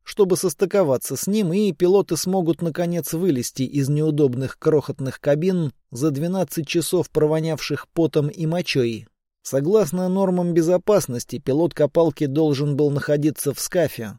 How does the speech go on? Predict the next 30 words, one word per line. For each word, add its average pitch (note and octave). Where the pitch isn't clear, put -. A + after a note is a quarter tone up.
соответственно, D#3
в C3
него F#3
же C3
исправлять C3
свои C3+
естественные C#3
надобности. B2+
Конечно, F#3
как F3
требовали F3
нормы, E3+
никто D#3+
из D#3
пилотов E3
шлемы D#3+
не D#3
надевал. D#3
Дешевые F3
скафы F3+
были E3
дешевыми D#3
во C#3
всем. B2
Плохо G#3
фильтровали D3+
фекалии, D3+
прозрачное F3+
забрало E3+
запотевало, C3+